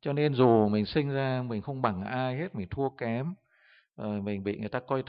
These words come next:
thường, nhưng mà đã được sinh là con người á, <clears throat> là mình phải có những cái nhân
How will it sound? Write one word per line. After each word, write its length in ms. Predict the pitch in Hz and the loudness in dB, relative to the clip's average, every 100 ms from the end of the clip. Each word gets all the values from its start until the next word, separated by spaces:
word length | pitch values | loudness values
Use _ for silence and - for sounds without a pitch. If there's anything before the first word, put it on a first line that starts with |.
| - | -2
thường, 380 | 117 101 92 82 - _ _ _ _ | 0 0 -2 -8 -16 _ _ _ _
nhưng 180 | 135 120 | -8 -6
mà 100 | 101 | -4
đã 140 | - | -2
được 200 | 156 113 | -2 -2
sinh 240 | - 185 139 | 4 4 4
là 60 | |
con 240 | 110 143 127 | 0 0 2
người 280 | 120 104 | 2 2
á, 200 | 101 120 - - _ _ _ | 0 -4 -6 -14 _ _ _
<clears throat> 200 | - 294 214 - _ - 127 - _ - - _ | -4 -4 -6 -14 _ -8 -8 -10 _ -20 -20 _
là 120 | 127 123 | 2 4
mình 260 | 120 117 | 6 4
phải 220 | 104 117 101 | 2 0 0
có 240 | - 127 | -2 -2
những 140 | 165 | -2
cái 140 | 180 160 | -2 2
nhân 260 | 147 123 | 4 4